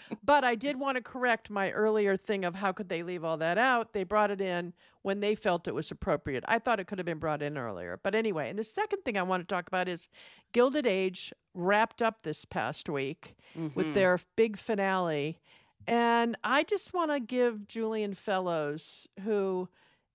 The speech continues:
Speaker 2: is British, doesn't really understand America. I want, I've done a lot of research around the way he's laid it out.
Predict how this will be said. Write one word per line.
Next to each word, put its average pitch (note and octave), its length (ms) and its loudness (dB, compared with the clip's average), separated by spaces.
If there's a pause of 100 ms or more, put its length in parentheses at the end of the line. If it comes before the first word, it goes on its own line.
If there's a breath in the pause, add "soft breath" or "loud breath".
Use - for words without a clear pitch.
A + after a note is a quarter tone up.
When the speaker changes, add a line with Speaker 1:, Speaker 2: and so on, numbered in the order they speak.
Speaker 2:
is G#3 200 4
British, A3 720 -4
doesn't A3 320 0
really B3 380 -2
understand F#3+ 540 -4
America. E3 760 -4
I A3 100 -4
want, A#3 220 -4
I've G3 300 0
done A3 180 4
a F#3+ 80 2
lot G#3 280 4
of C4+ 100 0
research G3 480 -2
around E3+ 400 -2
the E3 80 -4
way F3 340 -2
he's F#3+ 280 -4
laid E3 260 -4
it D#3 80 -4
out. D#3 460 -2